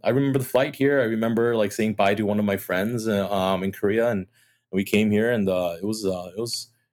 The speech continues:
you know, started in Koreatown, and, uh, and, um, s-, was here for a couple of years. Went to Wilton Place, uh, Elementary School for till, till first grade, and then we moved over to, um,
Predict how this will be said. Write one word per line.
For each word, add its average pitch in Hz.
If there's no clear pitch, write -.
you 92
know, 107
started 107
in 107
Koreatown, 110
and, 95
uh, 90
and, 92
um, 87
s-, -
was 95
here 107
for 104
a 104
couple -
of 104
years. 101
Went 101
to 98
Wilton 107
Place, -
uh, 95
Elementary 107
School 110
for 101
till, 107
till 104
first 110
grade, 120
and 135
then 139
we 127
moved 131
over 120
to, 110
um, 98